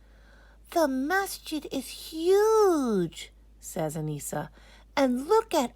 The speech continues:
all those big windows. I like the minaret, Hassan says, pointing to the tall tower. Mommy, Daddy,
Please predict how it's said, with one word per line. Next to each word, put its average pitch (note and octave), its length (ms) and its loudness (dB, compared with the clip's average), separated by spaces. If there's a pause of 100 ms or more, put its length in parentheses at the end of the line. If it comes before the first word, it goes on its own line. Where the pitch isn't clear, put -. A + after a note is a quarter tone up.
all F#4+ 320 6
those G3+ 320 -2 (200)
big C#4+ 460 2
windows. C#4+ 1200 -2 (960)
I D#4+ 200 4
like G#3+ 500 -2
the G3 100 -2
minaret, F#3+ 640 2 (420)
Hassan D#3+ 460 -6
says, D#3 440 -6
pointing D#3 440 -6
to D#3+ 160 -8
the D#3 120 -6
tall D3+ 340 -6
tower. D3 520 -6 (480)
Mommy, F#3+ 560 0
Daddy, E3 540 -2